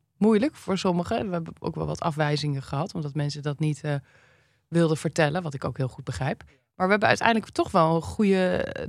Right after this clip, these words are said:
toffe lijst, eh, samengesteld afgelopen seizoen met, eh, Stella Bergsma en Saskia Noord.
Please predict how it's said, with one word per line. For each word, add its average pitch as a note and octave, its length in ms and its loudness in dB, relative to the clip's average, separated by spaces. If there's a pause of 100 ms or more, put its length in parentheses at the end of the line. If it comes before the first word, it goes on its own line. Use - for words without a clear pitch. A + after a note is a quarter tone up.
toffe G3+ 320 0
lijst, C4 420 2
eh, F#3+ 280 4
samengesteld F3 800 2
afgelopen D#3+ 520 0
seizoen D#3 420 2
met, D3+ 240 -4
eh, D#3 160 -4 (160)
Stella D#3+ 340 -2
Bergsma F3 460 2
en D#3+ 120 -2
Saskia E3 340 -2
Noord. A3 600 0